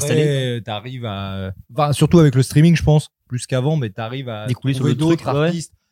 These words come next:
Speaker 2: qui sont inspirés d'eux, puis qui ont inspiré, qui s'inspirent de trucs, machin.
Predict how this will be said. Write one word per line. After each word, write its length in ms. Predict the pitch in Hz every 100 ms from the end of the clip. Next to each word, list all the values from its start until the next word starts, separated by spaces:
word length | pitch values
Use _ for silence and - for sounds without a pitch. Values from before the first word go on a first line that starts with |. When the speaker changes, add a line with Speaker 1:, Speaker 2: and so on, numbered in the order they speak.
| _
Speaker 2:
qui 80 | 160
sont 180 | 151 160
inspirés 380 | 151 143 147 151
d'eux, 240 | 143 156 - _ _ _ -
puis 140 | 170
qui 180 | - 160
ont 140 | 156
inspiré, 560 | 143 - 139 143 151 131 -
qui 100 | 147
s'inspirent 400 | 143 131 139 131
de 120 | 135
trucs, 240 | 131 139
machin. 260 | 127 156